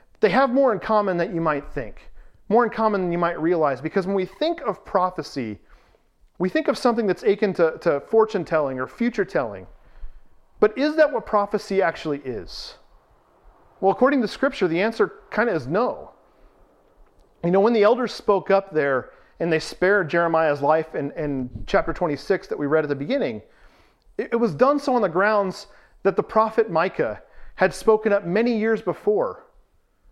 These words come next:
But that time, God's people changed. And because they changed, they were spared. In other words, God relented based on what he saw in the people.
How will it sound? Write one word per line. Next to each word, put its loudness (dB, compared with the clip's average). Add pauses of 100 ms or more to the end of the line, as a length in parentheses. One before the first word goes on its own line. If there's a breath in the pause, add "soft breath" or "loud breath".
But 0
that 0
time, -2
God's 0
people -6
changed. -6 (800)
And 0
because 2
they 4
changed, -4
they 2
were -2
spared. -2
In -2
other 2
words, 0 (340 soft breath)
God 2
relented -2 (200)
based -2
on 0
what -2
he -4
saw 0 (260 loud breath)
in -2
the 0
people. -8